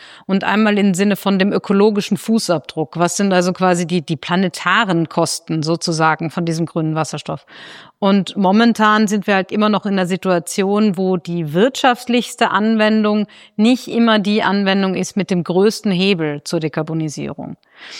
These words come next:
Aber wir haben ja mit dem europäischen Emissionshandelssystem, also mit dem E T S und ab zwanzig siebenundzwanzig dann mit der nächsten Generation E T S zwei, ein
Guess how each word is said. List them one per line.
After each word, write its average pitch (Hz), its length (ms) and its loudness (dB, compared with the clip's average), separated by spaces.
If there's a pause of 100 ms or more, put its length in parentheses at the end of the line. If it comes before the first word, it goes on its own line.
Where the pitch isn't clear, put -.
(240)
Aber 185 240 2
wir 180 220 0
haben 233 140 4
ja 277 80 4
mit 247 180 2
dem 226 100 2
europäischen 208 540 0
Emissionshandelssystem, 233 1600 0
also 175 100 -2
mit 180 160 -2
dem 165 100 -4
E 165 100 -4
T - 160 -6
S 202 400 0
und 180 180 -2
ab - 180 -2
zwanzig - 360 -2
siebenundzwanzig 190 720 0
dann 175 240 0
mit 165 120 -2
der 180 60 2
nächsten 208 360 0
Generation 208 560 2
E 185 80 -4
T - 160 -6
S - 280 -10
zwei, 226 540 0 (420)
ein 190 260 -2